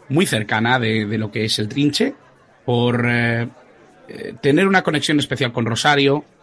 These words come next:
por haber estado allí, por haber bebido de esa pasión de la que tú y yo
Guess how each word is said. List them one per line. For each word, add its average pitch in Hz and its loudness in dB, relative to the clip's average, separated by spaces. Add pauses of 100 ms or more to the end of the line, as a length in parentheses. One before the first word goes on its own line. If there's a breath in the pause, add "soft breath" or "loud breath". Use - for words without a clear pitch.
(260)
por 123 -2
haber 139 2
estado 123 0
allí, 127 0
por 120 -4
haber 131 0 (220 loud breath)
bebido 139 2 (140)
de 120 -2
esa 131 0
pasión 135 0
de 123 2
la 110 0
que 104 -6
tú 123 -2
y 120 2
yo 123 0